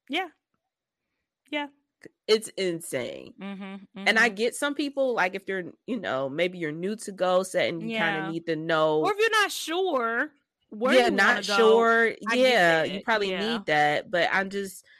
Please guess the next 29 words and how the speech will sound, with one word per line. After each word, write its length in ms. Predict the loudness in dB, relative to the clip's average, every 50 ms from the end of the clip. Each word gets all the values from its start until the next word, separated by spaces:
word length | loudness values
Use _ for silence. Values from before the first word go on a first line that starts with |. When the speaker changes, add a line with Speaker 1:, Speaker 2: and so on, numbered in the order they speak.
| _ _
Speaker 2:
I'm 160 | -4 -2 0
not 180 | 0 0 2 0
in 120 | 0 0
that 180 | -2 -2 -4 -4
position 420 | -6 -10 -10 -10 -10 -10 -10 -10
in 80 | -10 -10
my 120 | -8 -8
life 320 | -8 -6 -6 -6 -8 -8 -8
right 160 | -8 -8 -8 -8
now. 220 | -10 -10 -10 -10
Like, 220 | -10 -12 -12 -10 -10
I, 100 | -10 -8 -4
overall, 800 | -2 -2 -2 -2 -4 -4 -4 -4 -2 -2 -2 -4 -4 -4 -4 -6
like, 180 | -6 -6 -6 -4
Speaker 1:
Mm-hmm. 40 | -4
Speaker 2:
like 160 | -4 -4 -4
I 80 | -6 -8
said, 280 | -6 -2 -2 0 0
like, 160 | 0 -2 -4 -6
my 280 | -8 -4 -2 -2 0
only 260 | 0 0 -2 -4 -6 -6
goals 380 | -6 -4 -4 -2 -2 -4 -6
for 100 | -8 -12 -14
twenty 280 | -14 -14 -14 -14 -16
twenty-two 560 | -16 -16 -16 -16 -16 -16 -16 -14 -12 -10 -8 -10
is 120 | -10 -12 -12
just, 320 | -12 -12 -12 -12 -14 -20 _ _ _ _ _ _ _ _ _ _ _ _ _
you 120 | -12 -10 -8
know, 280 | -8 -8 -10 -10 -12